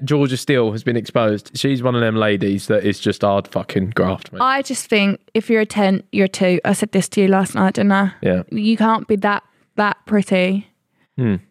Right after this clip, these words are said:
Speaker 2: and have an amazing personality.
Speaker 1: It's like the, it's the equivalent of, like, yeah, really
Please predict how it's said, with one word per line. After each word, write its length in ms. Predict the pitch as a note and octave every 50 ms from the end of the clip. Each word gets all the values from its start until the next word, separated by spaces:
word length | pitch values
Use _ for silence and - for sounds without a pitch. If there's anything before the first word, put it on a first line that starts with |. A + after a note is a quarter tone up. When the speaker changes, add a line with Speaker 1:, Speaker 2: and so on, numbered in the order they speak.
| _ -
Speaker 2:
and 420 | G#3+ G#3 F#3+ F3+ F#3+ F#3+ G3 F#3+
have 240 | - G#3 G#3 F#3+ F#3+
an 100 | G3+ F#3
amazing 680 | F#3 F#3+ G3 G3 F#3+ F#3 F#3 F#3 F#3 F#3 - F#3+ F#3
personality. 460 | F3+ F#3+ G3 F#3+ - - G3+ G3 G3 -
Speaker 1:
It's 200 | C#3 C3+ B2+ -
like 140 | F3+ F3 D#3
the, 100 | D3 C#3+ C#3+
it's 240 | C3+ B2 C3+ C3 B2+
the 120 | C#3 C#3+ C#3+
equivalent 500 | C3 C3+ - E3 C#3+ C3+ B2+ A#2 A2+ G#2
of, 160 | G#2 A2 G#2+ A2+
like, 320 | A2+ A2 A2 A2 G#2 - _ _ _ _ _ _ _ -
yeah, 280 | - C3+ B2+ A2 F#2+ - _ _ _ -
really 500 | B2 B2 C3 C#3 C#3 C3+ B2 B2 A#2+